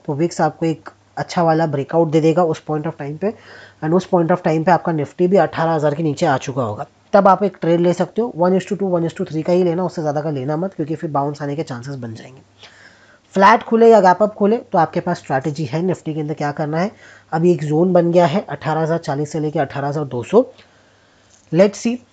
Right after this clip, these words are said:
सपोर्ट पे हम बाय करने की कोशिश करेंगे, कंडीशंस फ्लैट नहीं तो गैप अप, बेचेंगे तभी अगर मार्केट गैप डाउन खुले। And फर्स्ट फिफ्टीन मिनट उस गैप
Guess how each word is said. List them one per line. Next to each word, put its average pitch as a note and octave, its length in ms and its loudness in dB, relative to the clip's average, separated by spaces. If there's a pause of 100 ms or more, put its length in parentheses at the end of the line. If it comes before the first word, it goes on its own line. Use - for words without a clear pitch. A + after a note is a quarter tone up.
(120)
सपोर्ट F3 400 0
पे G3+ 60 4
हम F#3+ 160 4
बाय E3 180 6
करने F#3 240 2
की F#3+ 60 0
कोशिश F3 260 -2
करेंगे, G3 300 0 (100)
कंडीशंस F3 560 -2 (240)
फ्लैट D#3+ 380 2
नहीं D3 100 -6
तो D3 100 -6
गैप C#3+ 260 -2
अप, C4+ 160 0 (480)
बेचेंगे F3 500 2
तभी G#3+ 420 2
अगर E3 140 -2
मार्केट E3+ 320 -2
गैप D3 260 2
डाउन F3+ 200 2
खुले। G3+ 260 -2 (140)
And D3 100 -10
फर्स्ट G3+ 300 0
फिफ्टीन G3 400 -6
मिनट F#3 180 -2
उस - 260 -8
गैप D#3+ 160 2